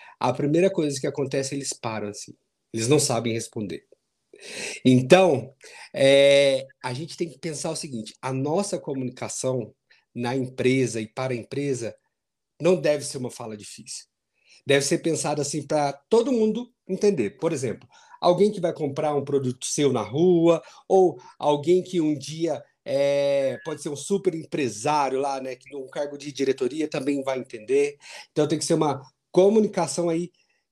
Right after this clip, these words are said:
democrática. É lógico que a gente tem as boas práticas aí, né, de web writer, a redação, e a gente não pode deixar assim de lado que a comunicação, ela tem que ser autêntica e ela tem que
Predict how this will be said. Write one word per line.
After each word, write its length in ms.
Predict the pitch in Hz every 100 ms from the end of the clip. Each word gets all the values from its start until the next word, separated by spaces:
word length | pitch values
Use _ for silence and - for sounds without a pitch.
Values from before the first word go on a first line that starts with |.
| -
democrática. 960 | 143 202 226 220 214 156 117 - - - _ _ -
É 120 | 165
lógico 480 | 147 143 175 180 214
que 80 | 180
a 40 |
gente 220 | 147 -
tem 260 | 151 131 - _
as 280 | - 123 127
boas 500 | 143 - 139 135 139
práticas 640 | - 123 127 147 - 139 123
aí, 160 | 123
né, 220 | 135 131
de 120 | 117 123
web 300 | 123 117 139
writer, 720 | 127 117 139 131 113 - 120
a 40 | 113
redação, 800 | 120 127 117 - 117 143 139 135 - - -
e 800 | 120 123 123 127 123 120 117 -
a 180 | - 139
gente 260 | 139 147 147
não 280 | 160 220 -
pode 420 | - 151 202 175 156
deixar 300 | 135 147 135
assim 220 | 131 135
de 100 | 127
lado 380 | 127 147 131 - _ - - _ _
que 120 | 139
a 80 | 127
comunicação, 880 | - 196 220 185 - 143 127 165 156
ela 140 | 147
tem 140 | 143 143
que 80 |
ser 120 | - 165
autêntica 840 | 165 - - 147 139 135 - 92 - _ _ -
e 60 |
ela 120 | 135
tem 160 | 135 143
que 220 | - 165